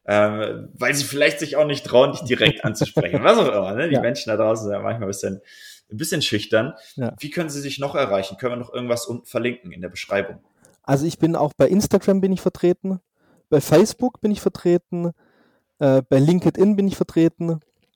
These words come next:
Speaker 2: Genau. Das ist eigentlich so die Plattform, wo ich so ein bisschen unterwegs bin. Und
Speaker 1: Okay.
Speaker 2: hauptsächlich eigentlich Instagram.
Speaker 1: Dann verlinkt, dann lass uns doch gerne Instagram und deine Website verlinken.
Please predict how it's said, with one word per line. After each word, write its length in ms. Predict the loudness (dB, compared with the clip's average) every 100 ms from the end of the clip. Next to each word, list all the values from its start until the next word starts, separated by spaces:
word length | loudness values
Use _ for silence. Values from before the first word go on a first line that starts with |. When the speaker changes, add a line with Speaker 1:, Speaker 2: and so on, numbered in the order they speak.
| _ _ _ _ _
Speaker 2:
Genau. 360 | -6 -4 -6 -12 _ _
Das 100 | -6
ist 60 | -2
eigentlich 160 | -2
so 100 | -2
die 120 | -6 -2
Plattform, 500 | 0 0 -2 -2 -2
wo 80 |
ich 80 | -4
so 100 | -4
ein 40 | -6
bisschen 420 | -6 -6 -8 -10 _ _ _ _ _ _ _ _ _ _ _
unterwegs 400 | -6 2 2 2
bin. 300 | 0 -2 -2 -6 _ _ _ _ _ _ _ _ _ _
Und 280 | -4 -4 -4
Speaker 1:
Okay. 280 | -8 -8 -10 -12 -2
Speaker 2:
hauptsächlich 680 | 0 2 2 2 2 -2
eigentlich 360 | 0 0 -2 -4
Instagram. 540 | -4 -4 -6 -6 -10 -12 _ _ _ _ _ _ _ _ _ _
Speaker 1:
Dann 200 | 0 0
verlinkt, 360 | 0 -2 -2 -2
dann 120 | -2
lass 160 | -2 -4
uns 120 | -8
doch 140 | -6
gerne 200 | -2 -2
Instagram 520 | -2 -6 -6 -2 -2 -2
und 100 | -2
deine 200 | -2 0
Website 340 | -2 -2 -8
verlinken. 480 | -8 -10 -12 -16